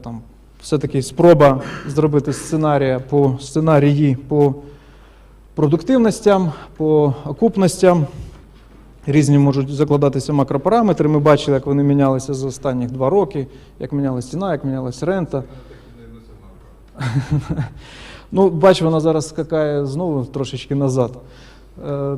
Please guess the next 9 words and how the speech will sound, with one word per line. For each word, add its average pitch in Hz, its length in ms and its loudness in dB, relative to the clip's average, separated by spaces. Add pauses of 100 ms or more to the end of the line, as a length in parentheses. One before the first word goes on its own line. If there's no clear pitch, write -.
тому 147 600 -4 (140)
ти, 156 100 2
ти 156 340 0
пропустив 156 480 -2
просто 147 360 -10
ще 147 140 -6
початок, 147 520 -2
е, - 640 -16
доповіді. 127 580 -4